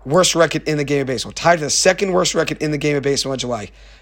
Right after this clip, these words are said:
As for the best records in the game of baseball in the month of July, the Seattle Mariners at seventeen and nine and the Baltimore Orioles at seventeen and nine and the Boston Red Sox at fifteen and eight. The New York Mets even at fourteen and nine as well. Padres and Houston Astros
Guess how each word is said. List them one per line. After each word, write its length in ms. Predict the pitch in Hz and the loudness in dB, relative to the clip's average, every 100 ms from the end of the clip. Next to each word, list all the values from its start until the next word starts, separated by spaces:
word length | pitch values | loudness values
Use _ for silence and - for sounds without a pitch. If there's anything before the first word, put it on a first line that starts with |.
| - 151 | -2 4
As 180 | 175 | 4
for 80 | - | 4
the 160 | 170 156 | -4 -4
best 300 | 127 160 - | 2 2 4
records 260 | 185 180 | 0 0
in 60 | 180 | -2
the 80 | 175 | 0
game 260 | 180 185 | 0 0
of 60 | 170 | 0
baseball 340 | 185 175 180 | 0 0 2
in 60 | 175 | 2
the 60 | 175 | 2
month 120 | 175 | -2
of 60 | |
July, 400 | 165 170 175 180 175 - - - - | 0 4 4 4 -4 -20 -20 -20 -6
the 80 | |
Seattle 320 | 120 165 156 147 | -2 4 4 4
Mariners 260 | 165 170 | 2 2
at 60 | 147 | -2
seventeen 460 | - 165 156 165 | 2 2 2 -4
and 80 | 151 | 0
nine 240 | 156 160 151 | 2 2 0
and 60 | |
the 40 | 131 | 2
Baltimore 340 | 147 139 131 | 2 2 -2
Orioles 220 | 165 202 | 2 2
at 80 | 175 | 2
seventeen 400 | - 180 - 175 | 0 0 0 2
and 220 | 175 175 | 4 2
nine 80 | 165 - - | 0 -12 -12
and 120 | 151 147 | -4 -2
the 60 | |
Boston 380 | 123 165 175 147 | 4 4 4 2
Red 180 | 151 156 | 2 2
Sox 380 | - 156 147 - - - - | 4 4 4 -6 -18 -4 4
at 160 | 151 | 4
fifteen 400 | - 156 151 143 | 4 -4 -2 -4
and 80 | 139 | 0
eight. 240 | 139 143 - - | -2 -2 -6 -14
The 100 | - | -6
New 80 | 147 | 0
York 160 | 185 131 | 0 4
Mets 220 | 202 - | 2 2
even 180 | 170 156 | -2 -2
at 60 | |
fourteen 400 | - 160 147 156 | -2 -2 -2 -2
and 100 | 147 | 0
nine 160 | 143 143 | 0 0
as 120 | 120 | 0
well. 340 | 139 156 151 - - - | 4 4 4 -6 -20 -14
Padres 480 | - 165 160 160 151 | 2 4 4 0 -2
and 80 | 131 | -4
Houston 260 | 151 147 123 | -4 -4 -2
Astros 580 | 151 151 - 156 147 | 2 2 2 0 0